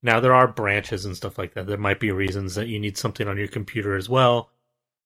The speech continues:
But the basic thing here is to understand where things are going, why they're going there, and make sure that's where you want it, and to try to consolidate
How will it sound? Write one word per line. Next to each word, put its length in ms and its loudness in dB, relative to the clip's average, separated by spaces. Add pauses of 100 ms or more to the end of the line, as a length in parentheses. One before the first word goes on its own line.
But 120 0
the 60 0
basic 460 2
thing 160 -2
here 180 0
is 120 -4
to 140 -10
understand 680 0
where 140 -2
things 280 -6
are 40 -6
going, 320 -6
why 200 2
they're 140 2
going 300 -2
there, 140 -4
and 200 -6
make 120 -2
sure 140 -2
that's 320 -2
where 100 0
you 140 0
want 220 -4
it, 100 -10 (640)
and 100 -2
to 120 -10
try 340 2
to 420 -2
consolidate 680 0